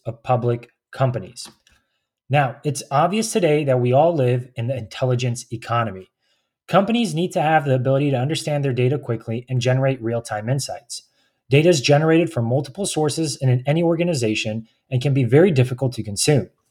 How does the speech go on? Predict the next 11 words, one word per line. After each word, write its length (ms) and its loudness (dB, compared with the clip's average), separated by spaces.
However, 640 4
today 220 6
we 160 2
will 100 4
break 280 0
down 240 2
Sumo 460 0
Logic, 480 -2
ticker 240 -2
symbol 580 2
sumo, 520 2